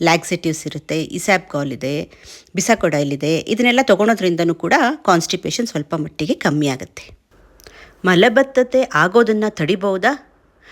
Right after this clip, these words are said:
ಹೌದು, ಮಲಬದ್ಧತೆ ಸಿವಿಯರ್ ಆಗೋದನ್ನ ತಡಿಬಹುದು. ಕೆಲವೊಂದು ಹೋಮ್ ಮೆಡಿಸಿನ್ಸ್, ಹೋಮ್ ರೆಮಿಡೀಸ್‌ನ ಮಾಡ್ಕೊಂಡ್ರೆ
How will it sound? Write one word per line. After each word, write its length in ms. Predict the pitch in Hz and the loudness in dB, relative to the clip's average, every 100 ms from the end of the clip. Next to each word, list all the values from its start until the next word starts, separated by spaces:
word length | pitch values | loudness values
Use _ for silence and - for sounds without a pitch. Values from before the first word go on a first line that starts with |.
| - _ | -20 _
ಹೌದು, 540 | - 254 180 131 - 170 | 0 2 2 -2 -6 0
ಮಲಬದ್ಧತೆ 640 | 175 202 190 196 190 226 | 4 4 4 0 -2 -4
ಸಿವಿಯರ್ 440 | 220 185 175 277 262 | -4 -4 2 4 4
ಆಗೋದನ್ನ 400 | 170 156 143 220 | 0 -2 -2 -4
ತಡಿಬಹುದು. 800 | - 156 170 147 135 123 - _ _ _ - - - - - - | -4 -2 -2 -4 -6 -12 -14 _ _ _ -20 -20 -20 -20 -20 -12
ಕೆಲವೊಂದು 460 | - 233 254 262 247 | 2 2 4 0 0
ಹೋಮ್ 300 | 185 240 226 | 0 0 2
ಮೆಡಿಸಿನ್ಸ್, 480 | 175 165 - 143 - | 2 0 0 -4 -2
ಹೋಮ್ 240 | 226 233 | -2 0
ರೆಮಿಡೀಸ್‌ನ 640 | 202 190 180 175 - 160 | 2 2 0 -2 -4 -4
ಮಾಡ್ಕೊಂಡ್ರೆ 680 | 147 151 - 151 143 262 233 | -2 -4 -4 -4 -2 -2 -4